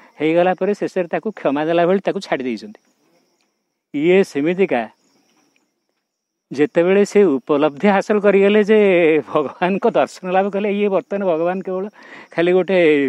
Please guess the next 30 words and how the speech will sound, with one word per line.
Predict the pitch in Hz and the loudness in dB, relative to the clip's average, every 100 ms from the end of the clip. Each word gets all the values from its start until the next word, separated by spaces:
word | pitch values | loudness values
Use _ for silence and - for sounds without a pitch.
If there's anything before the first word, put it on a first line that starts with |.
| 127 | -4
ଥେସିସ୍ | - 160 202 - | -4 -4 -4 -6
ନୁହନ୍ତି, | 175 170 180 | -4 -4 -4
କି | 196 185 | -4 -2
ଖାଲି | 160 160 | -2 -4
ଗୋଟେ | 175 175 | -4 -6
କଳ୍ପନାର | 160 139 - 165 170 | -6 -8 -6 -6 -6
ବିଷୟ | 151 - 160 | -10 -14 -14
ନୁହନ୍ତି, | 147 143 175 233 _ _ - - _ | -12 -12 -10 -12 _ _ -20 -20 _
ଯେଉଁ | 131 175 151 | -2 0 2
ଭଗବାନଙ୍କୁ | 143 151 165 165 | 0 0 -2 -6
ସେ | - | -2
ଅଙ୍ଗେ | 170 135 143 165 | -2 0 -2 -2
ଅଙ୍ଗେ | 135 147 156 | -2 -4 -6
ଉପଲବ୍ଧି | 143 127 117 143 | -6 -10 -10 -10
କରିଛନ୍ତି। | 135 110 120 120 180 - _ _ _ _ _ - | -10 -10 -12 -10 -12 -14 _ _ _ _ _ -14
ଆଉ | 135 131 135 135 131 127 - | -10 -6 -6 -4 -6 -8 -8
ତାଙ୍କ | 127 120 113 143 | -8 -8 -10 -6
ଆଗରେ | 139 135 139 | -6 -6 -6
ଆଉ | 143 143 | -6 -6
ବୁଦ୍ଧିର | 123 123 107 143 143 | -8 -12 -10 -10 -10
ଫୁର୍ତ୍ତି | - 123 - 147 | -10 -12 -10 -8
ଆଉ | 139 139 | -6 -6
ବୁଦ୍ଧିର | 127 113 143 143 135 123 117 _ _ _ _ | -8 -10 -8 -6 -6 -8 -12 _ _ _ _
ଫାଜିଲାମି | - 123 131 131 139 | -6 -4 -4 -4 -4
ଆଉ | 139 | -4
ରହିବ? | 127 135 120 _ _ _ _ _ _ _ _ _ - | -4 -6 -8 _ _ _ _ _ _ _ _ _ -14
ହେଁ, | 131 156 127 - _ _ - | -10 -8 -10 -14 _ _ -12
ଏବଂ | 127 123 135 | -6 -4 -6
ସେଇ | - 127 131 135 | -6 -4 -2 -2
ମୋର | 127 | -2